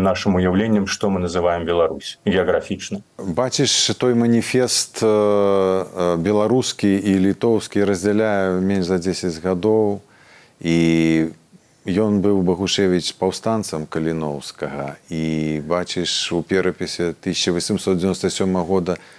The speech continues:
Speaker 2: з ніадкуль з'явілася амаль шэсць мільёнаў беларусаў, дакладна пяць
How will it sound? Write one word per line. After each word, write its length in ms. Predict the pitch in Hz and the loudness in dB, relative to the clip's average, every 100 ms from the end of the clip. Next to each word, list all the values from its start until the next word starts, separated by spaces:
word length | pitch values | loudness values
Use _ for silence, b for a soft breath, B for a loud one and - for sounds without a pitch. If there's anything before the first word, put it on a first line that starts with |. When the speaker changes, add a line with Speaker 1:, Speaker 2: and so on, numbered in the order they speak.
| B B | B B
Speaker 2:
з 140 | 90 | -4
ніадкуль 480 | 90 104 98 - 101 | 0 0 0 0 0
з'явілася 640 | 82 95 92 90 87 - 87 | 2 0 2 0 -2 -2 -4
амаль 240 | 87 90 | -2 -2
шэсць 720 | - 98 90 - - - - | -2 0 -2 -4 -12 -14 -8
мільёнаў 480 | 90 87 92 87 85 | -4 0 0 0 -2
беларусаў, 720 | 82 87 92 95 - 69 69 | 0 0 2 0 -2 -10 -4
дакладна 560 | 78 - 90 85 78 78 | -4 -2 -2 -2 -2 -4
пяць 240 | 92 80 | -2 -4